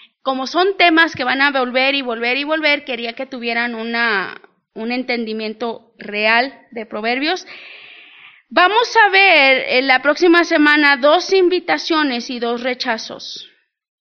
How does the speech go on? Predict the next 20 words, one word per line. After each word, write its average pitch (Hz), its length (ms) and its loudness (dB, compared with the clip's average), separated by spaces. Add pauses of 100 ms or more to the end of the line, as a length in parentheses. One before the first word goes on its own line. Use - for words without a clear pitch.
(880)
Dos 269 420 0
invitaciones 262 720 -6
y - 20 -12
dos 220 220 -10
rechazos, 214 440 -10
pero 208 120 -8
eso 233 140 -8
lo 240 60 -2
vamos 226 200 -4
a 220 80 -4
ver 202 140 -6
la 208 120 -10
próxima 208 380 -16
semana, - 340 -20 (280)
¿ok? 214 160 -18 (640)
Vamos 233 240 -12
a 220 40 -10
orar 208 240 -14
para 196 240 -18 (240)
terminar. 202 420 -12